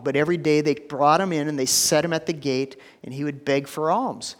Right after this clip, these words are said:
And so, you know, everybody knows this guy, because if you're the beggar that's always at the same gate every day,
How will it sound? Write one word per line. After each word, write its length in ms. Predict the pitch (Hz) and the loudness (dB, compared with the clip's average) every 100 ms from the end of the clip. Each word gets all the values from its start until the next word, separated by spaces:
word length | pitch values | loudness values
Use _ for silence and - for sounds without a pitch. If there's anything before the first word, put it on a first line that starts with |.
| - _ - | -20 _ -8
And 140 | 147 | -2
so, 140 | - | 2
you 140 | 175 185 | 4 4
know, 180 | 185 185 | 4 6
everybody 640 | 208 240 262 185 170 151 | 6 6 4 2 2 2
knows 340 | 143 143 151 | 0 0 -2
this 220 | 135 123 - | -4 -4 0
guy, 320 | 127 120 135 | 0 0 0
because 340 | 143 - 151 | -4 -4 -2
if 140 | 170 208 | -2 -2
you're 160 | 240 | 0
the 80 | 214 | 0
beggar 380 | 151 180 180 185 | 4 4 4 2
that's 200 | 151 - | 0 -2
always 400 | - 185 208 170 | 2 2 4 2
at 160 | 160 | 0
the 60 | 147 | 0
same 380 | - 185 208 196 | 0 0 0 0
gate 280 | 151 147 143 | 2 4 4
every 260 | 156 185 | 2 0
day, 380 | 151 135 131 127 | 0 0 0 -4